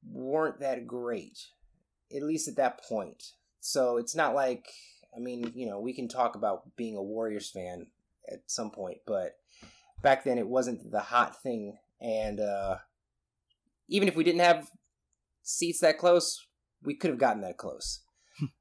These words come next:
So it felt intimate. It felt like, <laughs> I mean, there were some fans, but it still felt like I was, I was getting a glimpse of something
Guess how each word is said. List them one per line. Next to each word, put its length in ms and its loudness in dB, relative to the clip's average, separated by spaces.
So 520 4
it 160 -8
felt 240 6
intimate. 420 -4
It 160 -18
felt 160 6
like, 180 6
<laughs> 160 2
I 80 8
mean, 320 4
there 140 2
were 80 6
some 180 2
fans, 420 6
but 140 2
it 80 -10
still 220 2
felt 280 -2
like 220 0
I 60 0
was, 360 -4
I 60 -6
was 240 -6
getting 260 -4
a 80 -4
glimpse 300 -4
of 100 -12
something 520 -4